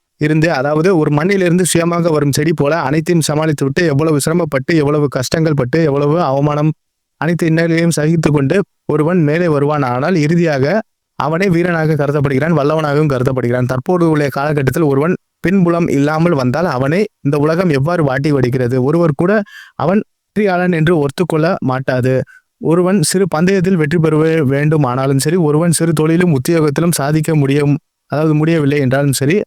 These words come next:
அவன் காரணம் என்னவென்றால் பல்வேறு வகையான சூழ்ச்சிகள் நிறைந்த உலகம்தான் அது தற்போது உள்ள காலகட்டம். அவ்வாறு இருக்க மகாபாரதம் என்பது ஐயாயிரம் வருடம் பழமை வாய்ந்த ஒரு காப்பியமாகும். அந்த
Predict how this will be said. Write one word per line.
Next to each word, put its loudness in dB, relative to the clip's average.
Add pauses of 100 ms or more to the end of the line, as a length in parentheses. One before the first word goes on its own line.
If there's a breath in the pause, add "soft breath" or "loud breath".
(280)
அவன் -2 (200)
காரணம் 0
என்னவென்றால் 0
பல்வேறு 0
வகையான -2
சூழ்ச்சிகள் 0 (100)
நிறைந்த 0
உலகம்தான் 0 (380)
அது -2 (360)
தற்போது -2
உள்ள 0
காலகட்டம். -4
அவ்வாறு -2
இருக்க -2
மகாபாரதம் -2
என்பது 0 (160)
ஐயாயிரம் 0
வருடம் -2 (340)
பழமை 0
வாய்ந்த 0
ஒரு 0
காப்பியமாகும். -2
அந்த 0